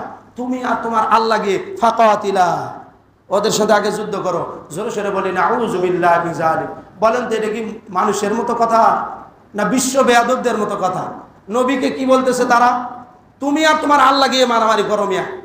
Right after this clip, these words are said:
তুমি আর তোমার আল্লাহ গিয়ে যুদ্ধ করো।" আল্লাহ তাআলা এই কথাটা রেকর্ড করেছেন কোরআনের মধ্যে। এই কথা শোনার পর মূসা আলাইহিস সালাতু ওয়াস সালাম অন্তরে চরম ব্যথা অনুভব করলেন, "হায়, এরা এত বদমাইশ।"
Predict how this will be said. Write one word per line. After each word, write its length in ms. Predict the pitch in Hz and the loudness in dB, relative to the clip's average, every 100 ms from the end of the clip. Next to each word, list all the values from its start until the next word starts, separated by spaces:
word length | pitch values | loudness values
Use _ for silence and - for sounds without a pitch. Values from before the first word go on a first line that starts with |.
| - | -8
তুমি 200 | 262 277 | -6 -2
আর 100 | 254 247 | -2 -2
তোমার 180 | 240 233 | -2 0
আল্লাহ 300 | 233 226 208 | 0 0 0
গিয়ে 140 | 196 | 0
যুদ্ধ 280 | 208 175 185 | -2 -2 0
করো।" 420 | 175 156 - - - | 0 0 -4 -6 -4
আল্লাহ 260 | 226 202 | 0 2
তাআলা 220 | 196 190 | 2 -2
এই 60 | 190 185 | -2 -4
কথাটা 260 | 180 175 - - - | -4 -4 -6 -12 -8
রেকর্ড 300 | 202 320 339 247 | 0 2 2 2
করেছেন 340 | 220 208 185 | -2 -2 -4
কোরআনের 340 | 196 196 185 | -2 0 0
মধ্যে। 320 | 170 156 - - - _ _ _ _ _ _ - | -4 -8 -12 -20 -20 _ _ _ _ _ _ -2
এই 300 | 381 427 359 - | 2 4 2 2
কথা 260 | 285 277 - | 0 0 -4
শোনার 360 | 240 254 247 - | -2 0 0 2
পর 300 | 226 214 175 - - | 4 4 2 -4 -10
মূসা 300 | 196 226 233 | -10 -6 -2
আলাইহিস 280 | 208 196 - | -2 -2 -4
সালাতু 220 | 202 208 | 0 0
ওয়াস 160 | 190 185 | 0 -4
সালাম 200 | 196 185 | -4 -4
অন্তরে 300 | 190 190 185 180 | -4 -4 -6 -2
চরম 440 | 294 359 349 320 | 2 4 4 4
ব্যথা 240 | 269 262 233 | 0 0 0
অনুভব 400 | 220 202 202 202 | 0 0 -2 -2
করলেন, 220 | 190 185 | -6 -8
"হায়, 1200 | - 208 226 196 - - - - - - _ - 226 | -6 2 4 4 2 -4 -10 -18 -20 -20 _ -4 0
এরা 100 | 254 | 2
এত 240 | 226 247 | 0 2
বদমাইশ।" 720 | 269 285 285 339 359 - - | 4 4 4 2 2 0 -4